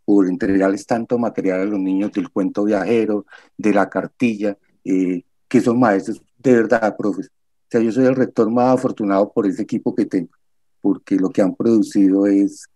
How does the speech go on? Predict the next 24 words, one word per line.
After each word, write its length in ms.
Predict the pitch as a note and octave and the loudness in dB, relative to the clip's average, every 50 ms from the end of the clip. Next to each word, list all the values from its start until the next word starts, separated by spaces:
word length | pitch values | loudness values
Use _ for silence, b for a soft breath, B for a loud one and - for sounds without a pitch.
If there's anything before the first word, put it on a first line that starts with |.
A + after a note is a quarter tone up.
| _ - | _ -2
enorme 520 | A#2+ A#2 A2 A#2 A#2+ A#2+ B2 B2 B2 B2 | 0 0 2 4 4 4 4 4 2 0
el 80 | A#2+ - | -2 -2
seguimiento, 800 | - B2 G#2+ G2 G2 F#2 F2+ G2 A2 A2 A2 G#2+ - - C3 - _ _ _ _ _ _ _ _ _ - | -2 0 2 2 2 2 2 0 0 -2 -4 -6 -6 -10 -10 -10 _ _ _ _ _ _ _ _ _ -4
no 160 | A2+ A2+ A2+ | 0 2 2
hemos 220 | A2 G#2+ A#2 A2+ - | 2 2 -2 -4 -2
perdido 420 | - A#2+ F#2+ F2+ G2 G2 G2+ G#2+ | 0 0 2 4 4 4 4 4
niños. 320 | A#2 A#2+ A#2+ C3 C#3+ D3 - _ _ _ _ _ _ _ _ _ - | 2 0 -2 -2 -2 -4 -6 _ _ _ _ _ _ _ _ _ -4
Entonces, 440 | B2 A2+ - C3 B2+ B2+ B2+ B2+ C3 | -4 2 4 4 6 6 4 4 4
sí, 220 | D#3 C#3 - - _ - | 2 2 2 0 _ -4
la 180 | A#2+ A2+ G#2+ G2+ | 0 0 0 0
respuesta 600 | G2+ G#2 G2+ - - A#2+ A2 A2 - - B2+ B2 | -2 -4 -8 -2 -2 -2 -2 -2 -2 0 0 2
es 240 | B2 A#2+ A#2+ A#2+ - | 2 0 -2 -6 -4
sí, 260 | - D3 D3 D#3 D#3 - _ _ _ _ _ _ _ - | 2 2 2 2 0 -6 _ _ _ _ _ _ _ -6
con 200 | - C3 A#2 A2 | -4 -4 -2 -2
fonditos 480 | A2 - A#2 A2 G#2+ A2+ A2+ - C3 B2+ | 0 0 0 2 4 2 4 4 4 6
de 140 | B2 B2 G#2 | 6 4 4
servicios 540 | G#2+ G#2+ G2+ F#2+ G2+ G#2 G2 F#2+ - B2 B2 | 4 4 4 4 4 2 2 2 2 2 2
educativos, 760 | A#2+ A2 G#2+ - A#2 A#2+ - D3 B2+ A#2 A2+ A#2 - _ _ _ _ _ _ _ _ _ _ _ - | 2 2 2 0 0 0 2 0 0 0 0 -4 -8 _ _ _ _ _ _ _ _ _ _ _ -2
eh, 380 | G#2 G2 F#2+ F#2 F2+ E2+ - - _ _ _ - | 0 2 2 2 0 -2 -6 -8 _ _ _ -4
que 100 | - A2 | -4 -4
usted 220 | - - A2+ G2+ | 0 2 0 2
sabe 320 | - A#2+ G#2+ G#2+ A2+ A2 | 2 2 2 2 0 -2
que 160 | - - G#2+ F2+ | -4 -6 -6 -6
son 540 | - - F#2+ F#2 F#2 F#2 F#2 F#2 F#2 F#2 | -2 -4 -4 -4 -4 -6 -8 -8 -10 -12